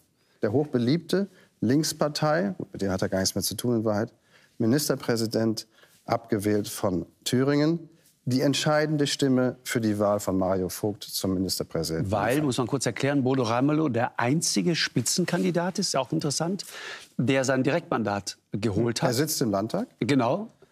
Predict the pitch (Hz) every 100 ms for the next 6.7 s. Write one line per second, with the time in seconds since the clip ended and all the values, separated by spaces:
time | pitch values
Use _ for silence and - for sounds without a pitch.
0 | _ _ - 139 127 127 - 127 123 117
1 | 110 - 135 147 - - 180 175 175 160
2 | 165 165 175 170 180 - - 185 190 202
3 | 240 - - - - - 135 131 - 139
4 | 131 127 156 151 139 143 143 - - 139
5 | 135 127 - 196 - 127 107 - 110 -
6 | 143 131 135 147 147 - -